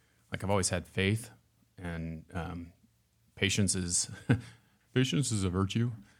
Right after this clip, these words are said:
Um, I sound that condescending, but it's the truth. It's like, y-, it, it, you act like it's a joke because you think that everything is just gonna happen. And, um, it's just, i-, it's, patience is something that has to come by.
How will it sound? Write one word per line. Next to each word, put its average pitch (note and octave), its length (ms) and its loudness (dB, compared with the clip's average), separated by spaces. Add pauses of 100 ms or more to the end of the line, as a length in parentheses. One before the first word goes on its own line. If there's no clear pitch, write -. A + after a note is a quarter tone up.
(400)
Um, E2+ 380 -2 (1200)
I - 40 -16
sound D#2+ 240 -4
that F2 100 -8
condescending, E2+ 560 -2
but F2+ 140 -6
it's - 240 0
the - 100 -8
truth. - 320 -8
It's - 160 -4
like, - 240 -8
y-, F2+ 100 -4
it, G#2+ 280 0
it, G2+ 140 -4 (100)
you G2 340 -4
act G2 340 -2
like F#2+ 220 -4
it's F#2+ 120 -6
a D#2+ 40 -8
joke F2+ 360 -4
because F#2 540 -4 (580)
you F2 280 -2 (260)
think G2 260 0
that F2 160 -6 (180)
everything F2 400 -2
is F2 140 -8
just F2 180 -6
gonna E2 100 -10
happen. E2+ 400 -4
And, F2 200 -12 (640)
um, E2 280 -4 (1500)
it's G#2+ 200 4
just, G2+ 280 0
i-, F#2+ 40 0
it's, F#2+ 360 0
patience G2+ 400 0
is F#2+ 100 0
something F#2+ 280 -2
that F#2 80 0
has F#2+ 140 -2
to - 60 -14
come G2 160 -4
by. F2+ 180 -6